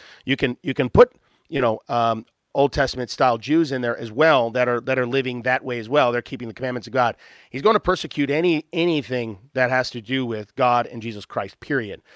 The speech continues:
But the main important for you is, as a Christian, is you're here for this. Otherwise, the devil doesn't have anybody, right, to go after. And if, then who's it persecuting? If they're all going to hell that are here, what is the point, people? What's the devil doing now?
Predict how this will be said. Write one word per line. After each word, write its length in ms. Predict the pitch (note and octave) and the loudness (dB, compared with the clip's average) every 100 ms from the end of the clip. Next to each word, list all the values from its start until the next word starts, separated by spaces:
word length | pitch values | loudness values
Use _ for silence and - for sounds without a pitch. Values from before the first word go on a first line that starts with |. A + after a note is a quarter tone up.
| - - | -20 -14
But 100 | A#2+ | -10
the 60 | B2 | -2
main 160 | D#3+ A3 | 0 0
important 360 | D#3+ D3+ D#3 | 2 0 0
for 120 | - | -8
you 260 | A#2 C#4 D#4+ | -6 0 0
is, 380 | A#2+ A#2 B2 - - | 0 -2 -6 -12 -4
as 180 | C3 | -4
a 60 | A2+ | -4
Christian, 400 | - - - B2 | -4 -4 -4 -4
is 280 | B2 B2 - - | -4 -6 -10 -4
you're 180 | B2+ | -2
here 180 | C3 G#3+ | -2 -4
for 160 | - - | -4 -6
this. 320 | D3 D3+ - | -4 -4 -6
Otherwise, 400 | B2 C3 A#2+ B2 | -6 -4 -2 -4
the 80 | A#2+ | -4
devil 260 | A2+ A#2 B2 | -4 0 0
doesn't 280 | B2 B2 | 0 -2
have 160 | A#2+ A#2+ | -2 -2
anybody, 420 | A#2+ A2+ G2 E2+ | -4 -6 -8 -10
right, 320 | F#2+ A#2 C3+ - - _ | -6 -6 -6 -10 -20 _
to 100 | C3 | -4
go 160 | C3 B2+ | 2 4
after. 340 | C3 - G#2+ | 4 2 -4
And 140 | G#2 C3 | -2 -2
if, 100 | A#2 _ - - | -2 _ -12 2
then 180 | D3+ | 4
who's 180 | D3 D3+ | 4 2
it 120 | C3 | 2
persecuting? 500 | D3 D3 G#2+ A#2 G2+ | 2 2 2 -8 -6
If 160 | A2 - | -6 -2
they're 180 | C3+ D3+ | 6 8
all 160 | F3+ | 8
going 280 | E3 D#3+ C#3+ | 6 4 2
to 60 | C3 | 4
hell 260 | D#3+ D3+ | 6 6
that 120 | C3+ B2+ | 6 2
are 100 | B2 | 0
here, 360 | G#3+ C#3+ C3 - - _ | 0 2 0 -2 -20 _
what 300 | - A#2 - _ | -2 2 2 _
is 240 | - D3+ B2 | -2 -2 0
the 100 | C3+ | -2
point, 380 | - E3+ G#3 - | 4 4 4 -6
people? 480 | A#2+ A2 C#3+ D#3+ _ _ - | -8 -2 0 0 _ _ 2
What's 220 | C#3 - | 2 4
the 100 | E3 | 0
devil 300 | C#3 D#3 D#3+ | 6 6 6
doing 320 | D3 E3 D#3 | 4 4 6
now? 320 | D3+ F#3 - | 6 4 2